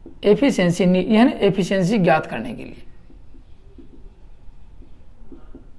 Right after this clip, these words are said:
मेरी बातें गौर से समझ गए होंगे आप लोग कि मैंने इतनी देर से क्या बताया मैंने आप लोगों को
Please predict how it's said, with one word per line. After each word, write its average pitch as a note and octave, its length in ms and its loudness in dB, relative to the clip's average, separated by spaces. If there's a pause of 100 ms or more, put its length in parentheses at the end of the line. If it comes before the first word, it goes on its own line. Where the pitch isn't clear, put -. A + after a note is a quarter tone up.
(1600)
मेरी A3 160 8
बातें A#3+ 260 6
गौर F3+ 140 6
से F3+ 100 0
समझ G3 200 0
गए A3 80 6
होंगे A3 140 6
आप G#3+ 120 6
लोग - 360 -4
कि C#4 100 6
मैंने C#4 420 8 (300)
इतनी C#4+ 280 4
देर B3+ 160 8
से A3+ 140 2
क्या A3 200 6
बताया E3+ 220 6
मैंने E3 160 4
आप E3 100 2
लोगों D#3+ 200 2
को F#3 140 0